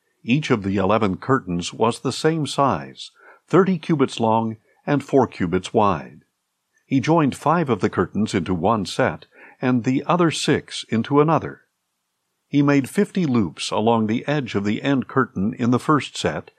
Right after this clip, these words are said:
and fifty loops along the edge of the corresponding curtain in the second set. He also made fifty bronze clasps to join the tent together as a unit.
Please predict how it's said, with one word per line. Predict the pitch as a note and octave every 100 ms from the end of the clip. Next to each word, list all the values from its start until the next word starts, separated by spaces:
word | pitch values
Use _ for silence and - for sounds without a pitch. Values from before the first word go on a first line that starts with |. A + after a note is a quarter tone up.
| - - _
and | C3 B2
fifty | - F#3+ - D#3+
loops | A2 G#2+ D3 -
along | A#2 G#2+ G#2 F#2+
the | A2+
edge | A#2+ B2 A#2
of | - A#2
the | G#2
corresponding | - G#2+ F2 - D#3 E3+ G2 E2+
curtain | F#2+ D#2+ F2+ B2+ -
in | D3
the | D#3+
second | - D#3 C#3 G2
set. | - E2+ - _ _ _ _ _ _ _ _
He | - C3
also | - F3 F3 D3+ B2+
made | A2 G#2+ F#2+ -
fifty | F#3+ - F3+
bronze | B2 C3 B2 -
clasps | - C3+ D2+ - - -
to | -
join | A2 C#3+ E3 E3
the | D3+
tent | B2 C3 C3+
together | C3 C#3+ D3+ F2 -
as | A#2 A#2
a | C#3
unit. | D3 B2 C#2 -